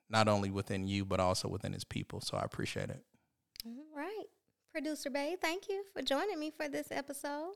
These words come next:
Speaker 1: Absolutely.
Speaker 2: So regardless of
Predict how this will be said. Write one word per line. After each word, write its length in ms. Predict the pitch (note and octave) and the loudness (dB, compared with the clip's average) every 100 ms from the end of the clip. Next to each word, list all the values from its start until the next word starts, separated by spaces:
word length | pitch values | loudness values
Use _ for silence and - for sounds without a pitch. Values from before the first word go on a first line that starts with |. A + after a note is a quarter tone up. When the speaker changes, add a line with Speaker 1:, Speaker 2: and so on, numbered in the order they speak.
| - | 6
Speaker 1:
Absolutely. 720 | G#2+ - C3 D3+ F3+ G#2 G2 D#4 | 8 8 6 6 4 2 2 10
Speaker 2:
So 260 | C#4+ C4 A#3+ | 12 12 8
regardless 760 | C4 B3+ E4+ G#4 F#4 E4+ E4 - | 6 10 12 12 12 10 8 4
of 540 | C4+ B3+ B3 A#3+ A#3 | 8 8 10 8 6